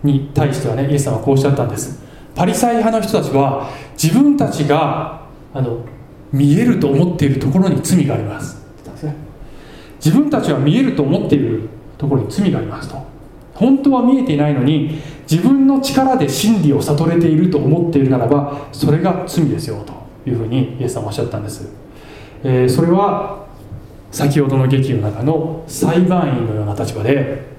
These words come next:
裁判員の役の人ね、「いやいや、みんな仲良くしようよ」って、「喧嘩なんかしちゃいけないよ、真実なんかどちらでもいいじゃない」。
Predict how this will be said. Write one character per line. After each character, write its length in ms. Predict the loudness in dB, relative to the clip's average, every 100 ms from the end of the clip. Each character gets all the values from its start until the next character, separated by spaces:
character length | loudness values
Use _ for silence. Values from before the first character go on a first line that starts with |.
| -8
裁 240 | -2 2
判 160 | 2 0
員 120 | -4
の 140 | -8 -12 -16 -8
役 200 | -6 -4
の 80 | -4
人 160 | -4
ね、 240 | -2 -2 -4 -16 -18 -20 -14 0
「い 60 |
や 200 | 4 4
い 40 | 4
や、 280 | 2 2 2
み 100 | 4
ん 80 | 4
な 80 |
仲 240 | 2 2 2
良 100 | 0
く 80 | 0
し 120 | 2
よ 100 | 4
う 40 |
よ」 280 | 4 2 0
っ 40 | -2
て、 60 | -2 -4 -12 -18 -6
「喧 220 | 0 2 2
嘩 100 | 2
な 100 | 2
ん 60 |
か 120 | 2
し 80 | 0
ち 60 | 2
ゃ 40 |
い 40 | 2
け 80 |
な 140 | 2 4
い 80 | 4
よ、 320 | 2 0 -4
真 320 | -6 0 0
実 260 | 0 0 0
な 100 | 2
ん 80 | 2
か 100 | 0
ど 120 | 0
ち 100 | 2
ら 100 | 2
で 80 | 2
も 120 | 2
い 20 |
い 40 | 2
じ 60 |
ゃ 60 | 2
な 240 | 2
い」。 40 | 0